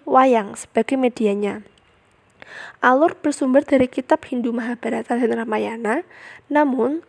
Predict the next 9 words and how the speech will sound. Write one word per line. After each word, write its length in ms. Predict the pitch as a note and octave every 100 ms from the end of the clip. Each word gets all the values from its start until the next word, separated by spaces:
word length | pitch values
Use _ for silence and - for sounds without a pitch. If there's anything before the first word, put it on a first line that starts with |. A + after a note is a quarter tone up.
| _ _
Sunan 320 | - C#4 D4+
Kalijaga 480 | D#4+ C4+ B3+ B3+ B3+
telah 320 | D4 C#4 C4
membuat 320 | - B3+ - -
cerita 320 | - C#4+ C4+
baru 320 | C4 A#3 A#3
tentang 320 | A#3 B3 A#3+
wayang, 300 | G#3+ A3 G#3+ A#3 _ -
yaitu 320 | B3 A#3+ D#4